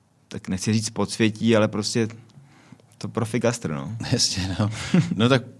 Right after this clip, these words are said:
Speaker 2: eh, mm, já si myslím, že jsme teď za posledních pár let ušli jako už pěknou, eh, pěknou cestu, kdy v-, se o kuchařích vůbec jako nemluvilo.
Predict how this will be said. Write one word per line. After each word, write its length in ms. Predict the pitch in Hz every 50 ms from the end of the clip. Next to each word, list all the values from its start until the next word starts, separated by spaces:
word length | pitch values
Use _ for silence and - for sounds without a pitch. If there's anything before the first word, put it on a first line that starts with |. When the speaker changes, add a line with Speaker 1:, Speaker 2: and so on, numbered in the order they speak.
| - -
Speaker 2:
eh, 340 | 95 101 101 98 95 90 - - - - - _ _ _ _ _ _ _ _ _ _ _ _ _ _ _ _ _
mm, 400 | - 82 92 92 92 92 92 92
já 160 | 95 98 104
si 140 | 104 107 123
myslím, 200 | 127 123 131 123
že 240 | 120 131 120 101 90
jsme 440 | 87 92 101 113 117 110 92 64 -
teď 220 | - - 117 110
za 180 | 110 - - 104
posledních 480 | 107 - 104 - - 110 113 113 113
pár 180 | 113 123 117 120
let 180 | 123 113 113 120
ušli 220 | 107 - - 117
jako 200 | 113 107 113 120 113 110 110 107
už 320 | - 107 110 110 - - - 98 90
pěknou, 580 | 85 - 90 87 85 - 104 104 110 113 113 113 - - - - - - - - _ - 92 92
eh, 40 | 87
pěknou 340 | - 120 110 - 110 117
cestu, 380 | 113 110 110 110 - - 120 117
kdy 360 | 110 110 107 107 104 104 98
v-, 220 | 101 - - - 110 104 95 95
se 180 | 90 - - 113
o 140 | 98 98 95
kuchařích 500 | - - - - 107 104 - 113 107 110
vůbec 320 | - 82 78 104 104 -
jako 180 | 107 101 - 101
nemluvilo. 640 | 98 95 98 101 101 98 98 98 98 98 113 117